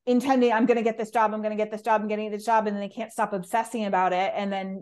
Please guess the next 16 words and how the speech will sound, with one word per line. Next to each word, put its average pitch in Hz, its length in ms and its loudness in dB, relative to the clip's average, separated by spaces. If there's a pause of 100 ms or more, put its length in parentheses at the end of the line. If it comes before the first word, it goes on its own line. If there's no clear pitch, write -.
(140)
weeks 214 300 -4
are 214 80 4
passing 196 440 -4
and 185 120 -8
they're 185 100 -8
not 185 180 -2
getting 185 200 -4
a 175 60 -8
call 226 300 2
back. 180 380 -2 (760)
There 247 300 4
is 294 600 -2
a 233 80 2
balance 202 840 0
of 185 160 -4
surrender 220 920 2